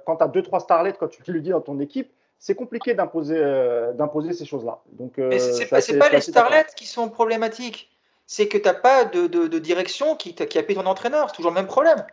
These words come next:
Speaker 2: Euh, je pense pas qu'à Chelsea,
Speaker 1: Oui,
Speaker 2: il y a
Speaker 1: mais
Speaker 2: des
Speaker 1: c'est
Speaker 2: joueurs
Speaker 1: pas à
Speaker 2: qui appellent
Speaker 1: Nasser de,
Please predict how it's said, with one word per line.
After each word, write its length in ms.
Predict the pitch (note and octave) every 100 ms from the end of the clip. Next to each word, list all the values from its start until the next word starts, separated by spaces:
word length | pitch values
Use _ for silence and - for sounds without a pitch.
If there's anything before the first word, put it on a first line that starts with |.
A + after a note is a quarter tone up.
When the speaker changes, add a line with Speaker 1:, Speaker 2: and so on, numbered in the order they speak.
| _ _ _ -
Speaker 2:
Euh, 80 | C#3+
je 120 | D3
pense 180 | F3+ F3
pas 140 | -
qu'à 120 | F#3+ F#3
Chelsea, 340 | - F3+ -
Speaker 1:
Oui, 0 |
Speaker 2:
il 40 | A#3
y 20 |
a 20 |
Speaker 1:
mais 80 | A3
Speaker 2:
des 60 | E3
Speaker 1:
c'est 80 |
Speaker 2:
joueurs 140 | A3 G#3
Speaker 1:
pas 40 |
à 40 | F#3+
Speaker 2:
qui 60 |
appellent 220 | G3+ G#3
Speaker 1:
Nasser 120 | A3+ G3
de, 460 | F3 E3+ E3 E3+